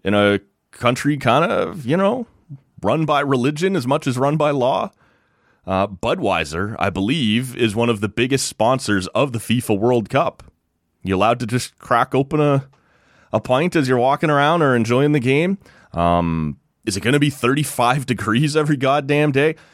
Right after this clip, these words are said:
There's little things like that I'm, I'm intrigued by to see what it's going to look like to travel to Qatar for the World Cup. Uh,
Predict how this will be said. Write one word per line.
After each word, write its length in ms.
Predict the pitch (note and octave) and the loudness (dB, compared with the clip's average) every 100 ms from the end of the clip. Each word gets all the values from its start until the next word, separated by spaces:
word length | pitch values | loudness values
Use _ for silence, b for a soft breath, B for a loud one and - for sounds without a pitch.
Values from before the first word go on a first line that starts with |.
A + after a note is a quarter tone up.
| b b | b b
There's 140 | C#3+ C#3+ | -2 0
little 180 | G#3+ | 0
things 240 | G#3 G#3 F#3+ | 0 0 0
like 180 | F3+ D3+ | -2 0
that 240 | D#3 A2+ | 0 0
I'm, 360 | G2 B2+ D3+ - _ _ | 0 2 0 -4 _ _
I'm 180 | B2 D3+ | 0 2
intrigued 560 | E3 D3 D3+ D#3 G2+ D#2 | 0 0 0 0 0 -2
by 460 | E2+ C#2+ B1+ - _ _ | 0 0 -2 -10 _ _
to 100 | G2+ | -8
see 440 | - A2 G2+ G2 - _ _ | -2 2 2 0 -4 _ _
what 480 | - E2+ A#2+ - - - _ _ | -12 -2 -2 -2 -12 -18 _ _
it's 160 | A2 - | -4 0
going 240 | G#2+ G#2+ | 0 2
to 60 | G2 | 2
look 220 | F#2 F2+ | 0 2
like 180 | F2 - | -2 -2
to 80 | |
travel 480 | - - F#2+ F2+ D#2+ | -6 0 0 0 -4
to 160 | - F#2+ | -4 -8
Qatar 480 | - - F2+ D#2 D2 | -6 0 2 2 0
for 140 | E2+ | -6
the 60 | D#2+ | -6
World 340 | C#2+ C#2+ C#2 | -4 -6 -4
Cup. 300 | B2+ C3 - B B B | -2 -2 -6 B B B
Uh, 260 | D#2+ D#2+ | -2 0